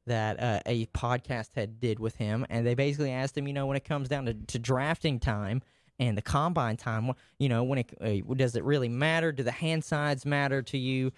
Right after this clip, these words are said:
Does arm strength matter to you? Um, y-, does,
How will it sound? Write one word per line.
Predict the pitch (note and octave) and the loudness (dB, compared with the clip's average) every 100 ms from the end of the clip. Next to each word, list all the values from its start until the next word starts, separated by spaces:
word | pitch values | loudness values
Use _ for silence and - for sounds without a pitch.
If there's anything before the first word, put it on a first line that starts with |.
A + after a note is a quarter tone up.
| _ - | _ -2
Does | B2+ | -2
arm | - D#3 E3 | 0 0 0
strength | D3+ - D#3 C#3+ C3+ | -2 -2 -2 0 -2
matter | C3+ C3+ C3+ | 0 2 0
to | A#2 C3+ | -2 -2
you? | B2+ B2 A#2+ A#2+ - _ _ _ - | 0 0 2 0 -2 _ _ _ -2
Um, | A#2 G#2+ G#2+ G#2 G#2+ F#2+ | 0 2 2 2 0 -4
y-, | - C3 - B2+ | -2 -2 -2 2
does, | B2+ A2+ G#2+ G2+ G#2 | 4 4 2 0 -2